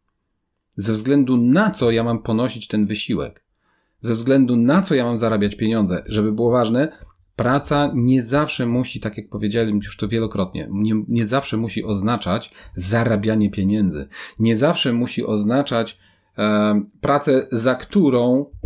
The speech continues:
dostajesz wypłatę, ale zawsze oznacza pracę, oznacza czynność, oznacza wysiłek,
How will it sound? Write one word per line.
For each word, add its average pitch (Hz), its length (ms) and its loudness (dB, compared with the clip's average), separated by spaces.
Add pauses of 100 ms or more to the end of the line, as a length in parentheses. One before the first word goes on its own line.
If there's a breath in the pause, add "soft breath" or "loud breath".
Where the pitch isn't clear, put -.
(140)
dostajesz 110 640 0
wypłatę, 101 680 -2 (320)
ale 101 260 4
zawsze 104 560 -2
oznacza 92 440 -2 (200)
pracę, 110 420 -2
oznacza 101 460 -4
czynność, 131 600 0
oznacza 104 380 -2
wysiłek, 127 800 0